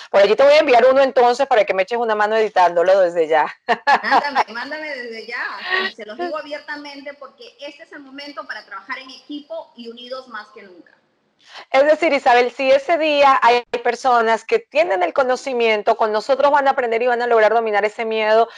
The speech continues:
Speaker 1: y se van a decidir por fin de atreverse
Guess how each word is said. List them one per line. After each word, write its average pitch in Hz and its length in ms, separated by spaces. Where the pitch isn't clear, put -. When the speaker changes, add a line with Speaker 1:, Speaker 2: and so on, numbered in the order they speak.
Speaker 1:
y 302 100
se 320 160
van 349 180
a 403 80
decidir 285 440
por 285 160
fin 285 200
de 262 80
atreverse 220 680